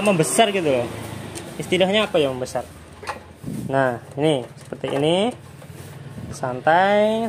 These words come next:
tenang aja, nggak usah keburu-buru. Kita cari celahnya supaya bisa terlepas, ya. Nah, seperti ini dia, ya kan?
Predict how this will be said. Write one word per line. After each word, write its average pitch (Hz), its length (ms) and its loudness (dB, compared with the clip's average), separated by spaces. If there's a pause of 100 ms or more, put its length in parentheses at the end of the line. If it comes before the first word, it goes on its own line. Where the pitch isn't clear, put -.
tenang 135 320 -2
aja, 185 480 4 (160)
nggak 143 160 -6
usah 143 160 -2
keburu-buru. 147 800 2 (2250)
Kita 135 160 2
cari 151 320 2
celahnya 175 880 2 (240)
supaya 147 240 2
bisa 143 560 2 (720)
terlepas, 139 480 0
ya. 165 240 2 (800)
Nah, 143 240 2
seperti 135 320 -6
ini 147 80 -2
dia, 151 400 4 (1500)
ya 131 80 -8
kan? 170 400 2